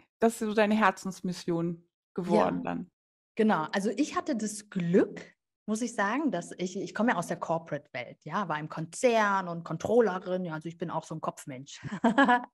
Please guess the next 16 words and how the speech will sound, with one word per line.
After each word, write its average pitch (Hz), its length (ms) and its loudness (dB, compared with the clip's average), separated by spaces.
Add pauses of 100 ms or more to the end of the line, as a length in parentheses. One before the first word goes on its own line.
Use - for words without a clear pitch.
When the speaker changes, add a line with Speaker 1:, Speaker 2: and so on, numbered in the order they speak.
Speaker 1:
<laughs> - 460 0 (380)
Speaker 2:
Und 226 280 6
hab 220 160 4
dann 226 140 4
das 196 240 0
Heilen 220 260 2
so 196 100 0
entdeckt 170 520 -2
und 185 100 -2
dann 196 160 4
hat 254 200 2
der 196 260 2
Arbeitgeber 196 500 4
den 226 140 2
Standort 233 460 -4
geschlossen. 143 600 -8